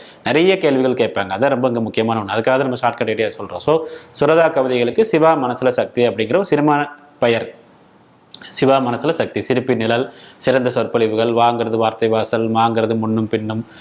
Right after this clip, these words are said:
நாங்கிறது நெஞ்சில் நிறுத்துங்கள். So, இது மாதிரி நம்ம ஞாபகம் வச்சுக்கலாம். அப்புறமா வந்து பாத்தீங்க அப்படின்னா, ரொம்ப முக்கியமா வந்து இன்னும் ஒரு சில கவிஞர்கள்லாம் இருக்கிறாங்க. கவிமணி தேசிக விநாயகம் பிள்ளை கண்டிப்பா கேட்பாங்க, பாரதியார் கண்டிப்பா கேட்பாங்க, நம்முடைய, அஹ், வைரமுத்து அவர்கள், அதுவும் கண்டிப்பா கேட்பதற்கு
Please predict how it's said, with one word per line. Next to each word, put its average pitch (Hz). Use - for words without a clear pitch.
நாங்கிறது 117
நெஞ்சில் 110
நிறுத்துங்கள். 110
So, 131
இது 120
மாதிரி 113
நம்ம 104
ஞாபகம் 98
வச்சுக்கலாம். 98
அப்புறமா 175
வந்து 156
பாத்தீங்க 131
அப்படின்னா, 127
ரொம்ப 131
முக்கியமா 123
வந்து 113
இன்னும் 147
ஒரு 131
சில 120
கவிஞர்கள்லாம் 113
இருக்கிறாங்க. 101
கவிமணி 127
தேசிக 123
விநாயகம் 110
பிள்ளை 104
கண்டிப்பா 107
கேட்பாங்க, 92
பாரதியார் 123
கண்டிப்பா 104
கேட்பாங்க, 98
நம்முடைய, 107
அஹ், 92
வைரமுத்து 156
அவர்கள், 104
அதுவும் 120
கண்டிப்பா 110
கேட்பதற்கு 101